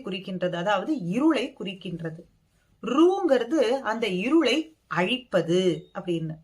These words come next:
அப்ப குரு அப்படிங்கிறது, குருங்கிற சப்தத்துக்கு அர்த்தம் என்ன? இருளை அழிப்பவரே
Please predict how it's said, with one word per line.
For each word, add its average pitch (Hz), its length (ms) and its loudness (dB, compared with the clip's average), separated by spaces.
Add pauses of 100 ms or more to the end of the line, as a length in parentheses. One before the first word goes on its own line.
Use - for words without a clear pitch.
அப்ப 196 280 -6
குரு 285 420 2
அப்படிங்கிறது, 226 520 -4 (560)
குருங்கிற 311 560 4
சப்தத்துக்கு 240 500 -2
அர்த்தம் 208 260 -4
என்ன? 202 220 -4 (960)
இருளை 285 920 4
அழிப்பவரே 208 1200 2